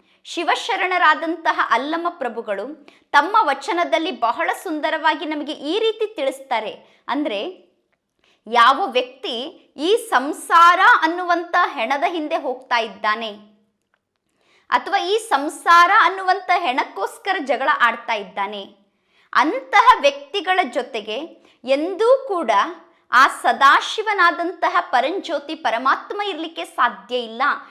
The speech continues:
ಅನ್ನೋ ಮಾತನ್ನ ಅಲ್ಲಮ ಪ್ರಭುಗಳು ತಮ್ಮ ವಚನದಲ್ಲಿ ಬಹಳ ಸುಂದರವಾಗಿ ಹೇಳ್ತಾ ಇದ್ದಾರೆ.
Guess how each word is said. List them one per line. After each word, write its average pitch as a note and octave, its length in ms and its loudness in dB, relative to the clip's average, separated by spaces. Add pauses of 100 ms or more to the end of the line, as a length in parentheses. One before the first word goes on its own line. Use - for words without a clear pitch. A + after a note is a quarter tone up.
(140)
ಅನ್ನೋ C#4+ 280 -2
ಮಾತನ್ನ A3+ 540 -2 (580)
ಅಲ್ಲಮ F4+ 380 2 (120)
ಪ್ರಭುಗಳು D#4+ 500 -2
ತಮ್ಮ C#4+ 220 -2
ವಚನದಲ್ಲಿ D4 840 -4 (100)
ಬಹಳ D4 300 0 (120)
ಸುಂದರವಾಗಿ C#4+ 640 -2
ಹೇಳ್ತಾ C#4+ 320 -10
ಇದ್ದಾರೆ. G3+ 320 -14